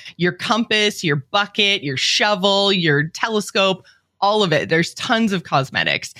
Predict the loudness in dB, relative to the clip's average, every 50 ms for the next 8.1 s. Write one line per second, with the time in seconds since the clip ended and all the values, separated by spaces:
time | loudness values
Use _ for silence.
0 | -20 -20 -8 _ 0 2 2 2 2 2 0 0 0 0 0 2 2 2 0 0
1 | 0 2 2 2 2 2 0 -2 -4 -2 0 0 0 0 0 0 0 0 0 0
2 | 0 0 0 0 -2 -4 -4 -4 -2 0 0 0 -2 -2 -2 -2 0 0 0 -2
3 | -2 -4 -6 -4 -2 0 0 2 2 0 0 0 0 0 0 2 2 0 0 0
4 | 0 2 2 2 0 0 -2 -4 -4 -2 0 0 0 0 0 -2 0 0 2 2
5 | 2 0 0 -2 -2 -4 -4 -4 -4 -2 -2 0 2 2 2 2 2 0 0 0
6 | -2 0 0 0 -2 -2 -4 -6 -4 -4 -2 0 0 0 0 0 0 -2 -4 -8
7 | -20 -20 _ _ -2 0 0 0 0 0 0 -2 -2 -2 -2 0 0 2 2 2
8 | 0